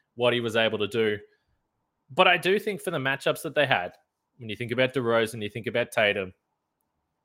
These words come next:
I think Wesley Matthews, when you consider the, the offense-defense trade-off, you basically had a big body in there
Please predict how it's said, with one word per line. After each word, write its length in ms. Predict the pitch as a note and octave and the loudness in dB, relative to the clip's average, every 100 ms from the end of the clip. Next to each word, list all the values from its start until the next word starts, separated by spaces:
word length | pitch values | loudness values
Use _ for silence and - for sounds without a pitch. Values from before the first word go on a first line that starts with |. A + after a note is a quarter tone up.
| _ _ _ _ _ _ D3 | _ _ _ _ _ _ -6
I 40 | |
think 300 | E3 F#3+ - | 0 0 -2
Wesley 300 | C#3+ C#3+ C#3 | 0 0 0
Matthews, 480 | A#2+ B2+ B2 A#2+ A#2 | 0 0 0 -2 0
when 120 | B2+ | -4
you 100 | G#2+ | -6
consider 340 | F#2+ A#2 B2+ A2+ | -8 -4 -2 0
the, 360 | G#2 G2+ A2 A2+ | -2 0 -2 0
the 80 | A2 | 0
offense-defense 840 | A2 - G#2 - A#2 G#2 A2+ - | 0 0 -8 -4 -4 -4 -6 -6
trade-off, 500 | - G#2 G#2 G2+ - | -2 0 2 0 0
you 60 | G#2 | -4
basically 360 | G#2 G2 A2+ | -2 -2 -2
had 100 | G#2 | 0
a 40 | G#2 | 0
big 200 | A2+ G#2+ | -2 -2
body 280 | G#2+ G2+ G2+ | 0 2 0
in 80 | |
there 260 | G2 F#2+ F#2+ | 0 0 0